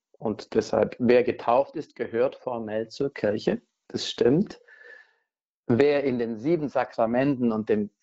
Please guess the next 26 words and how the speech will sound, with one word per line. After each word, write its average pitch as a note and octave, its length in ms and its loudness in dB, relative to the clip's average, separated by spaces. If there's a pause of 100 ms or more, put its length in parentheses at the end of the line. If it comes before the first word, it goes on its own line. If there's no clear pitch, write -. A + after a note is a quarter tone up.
sagen G#2 300 -6
wir, - 60 -6 (100)
katholischen, D#3 720 2
umfassenden B2+ 800 -4
Glauben, G#2+ 400 2
den G#2 260 -2
wir, D#3 420 2 (180)
äh, - 260 -4
den G#2+ 340 -4
wir C3 240 6
bezeugen C3+ 640 0
und A2+ 160 -6
leben, B2 580 0 (580)
äh, B2+ 200 2
lebt, C3+ 560 2
der B2+ 180 -4
gehört A#2+ 520 -2
noch C#3 380 4
mehr A#2+ 180 -2
zu - 140 -10
dieser A#2 240 -2
Kirche, A#2+ 380 0
die A2+ 100 -4
Jesus A2 320 0
gegründet A2 520 2
hat. C3+ 200 -2